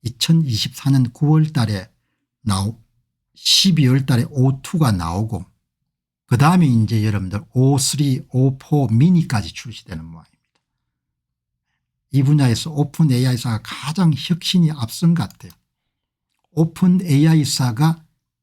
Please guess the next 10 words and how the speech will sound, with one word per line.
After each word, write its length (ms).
통합 340
모델인 560
지피티 720
파이브 480
출시를 480
늦추고 560
대신 400
추론 460
모델 480
오쓰리, 760